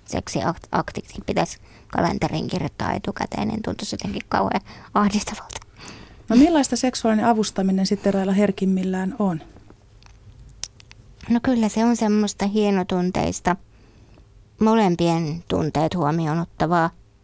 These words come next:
Speaker 1: et ei pelkästään sen avustettavan, vaan melkein niinku semmoista sanatonta yhteistä viestintää. Ja se, että molemmat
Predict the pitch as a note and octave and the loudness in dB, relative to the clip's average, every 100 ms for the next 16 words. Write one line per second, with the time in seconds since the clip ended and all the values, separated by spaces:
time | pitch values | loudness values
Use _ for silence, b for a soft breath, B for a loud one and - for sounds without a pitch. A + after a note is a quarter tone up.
0 | - - - - - E3+ D#3+ D#3 E3 - | -20 -16 -10 -4 0 2 2 0 -4 -4
1 | - - D3+ - E3+ - - G3 - F#3 | -4 -2 -2 -2 -2 -4 -6 -6 -2 0
2 | G3 G3 b b b b b b b b | 2 0 b b b b b b b b
3 | - _ - G3 F#3 F#3+ F#3 - - - | -20 _ 0 2 4 4 2 -2 -10 -20
4 | - G#3+ G#3+ G#3+ A3 G#3+ G3 G3+ F#3 F#3 | -4 2 4 6 4 4 4 4 4 2
5 | F#3+ D#3 F3 - - E3 D3+ D#3+ - F3+ | 0 0 -2 -2 -2 0 0 -2 -2 -2
6 | - - - - - - F#3+ F#3+ - - | -2 -6 -10 -20 -20 -12 -8 -8 -4 -4
7 | F#3+ - B1 A1+ - - D2 - G#2 - | -4 -4 -4 -4 -4 -6 -4 -2 -2 -4
8 | b b b _ - B B B B B | b b b _ -20 B B B B B
9 | F3+ F3+ F3+ G3 - B3 A#3 A3 G#3+ G3+ | 0 2 2 2 2 4 4 4 2 2
10 | G#3+ - - | 0 -6 -18